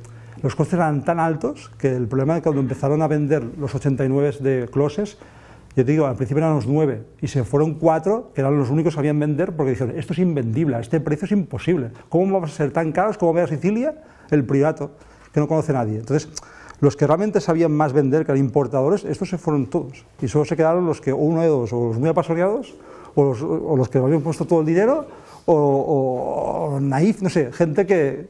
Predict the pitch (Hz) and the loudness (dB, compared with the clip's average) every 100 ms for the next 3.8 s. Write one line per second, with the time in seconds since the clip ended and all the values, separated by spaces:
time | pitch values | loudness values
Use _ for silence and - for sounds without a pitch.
0 | _ - - - - 131 139 147 147 147 | _ -20 -20 -14 -4 0 2 2 2 0
1 | 135 143 135 - 131 117 107 110 185 - | 0 0 -2 -2 -2 -2 -2 -4 -6 -10
2 | - 147 131 - - - 190 247 370 165 | 2 2 2 -4 -8 2 2 2 -4 -4
3 | 147 196 104 117 120 123 117 135 | 0 0 0 -8 -6 -4 -6 -8